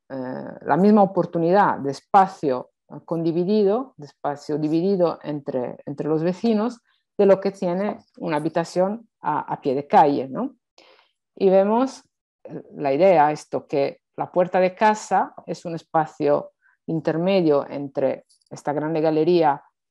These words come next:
y la calle, y este espacio puede ser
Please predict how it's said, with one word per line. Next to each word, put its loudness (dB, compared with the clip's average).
y -6
la -12
calle, 4
y 0
este -4
espacio 2
puede 2
ser -4